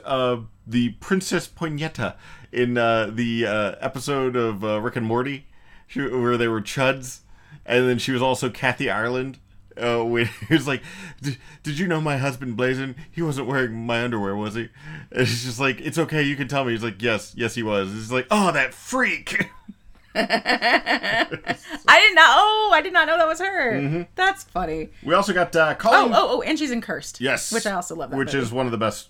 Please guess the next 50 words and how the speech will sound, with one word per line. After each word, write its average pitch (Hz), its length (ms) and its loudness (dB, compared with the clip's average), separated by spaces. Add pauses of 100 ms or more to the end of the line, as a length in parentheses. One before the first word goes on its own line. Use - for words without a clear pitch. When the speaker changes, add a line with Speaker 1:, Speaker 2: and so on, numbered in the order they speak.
(120)
Speaker 1:
ones 104 240 -4
that 92 120 -10
she's 101 140 -4
ever 95 140 -6
been. 131 220 -6
One 254 140 -4
of 302 40 -6
the 240 60 -6
best 202 200 -2
werewolf 131 460 -2
movies 82 320 -8
ever, 82 200 -8
really. 85 360 -10
Just - 340 -10
a 110 100 -10
lot 139 220 -2
of - 80 -8
fun 107 160 -4
in 85 100 -8
that 85 160 -6
one, 87 160 -10
especially - 360 -10
since 101 300 -8 (440)
the 104 80 -2
main 113 280 0
bad 110 280 6
guy 95 200 0
is 95 440 -8 (440)
the 110 120 -4
guy 101 300 0
from 101 180 -6
Dawson's 98 440 -4
Creek, 101 400 -6
freaking 98 260 -8
Pacey. 95 420 -6
Speaker 2:
Man. 202 480 -6
Speaker 1:
Up 98 140 -2
in 92 80 -6
there. 87 260 -4 (320)
Speaker 2:
Yeah. 123 300 2
Speaker 1:
Uh, - 80 2
but, 170 220 6
uh, 196 280 6
you 175 100 4
know, 175 120 2
we 185 100 4
also 190 240 0
got 190 220 0
Colleen 175 300 0
Champ, 175 320 -2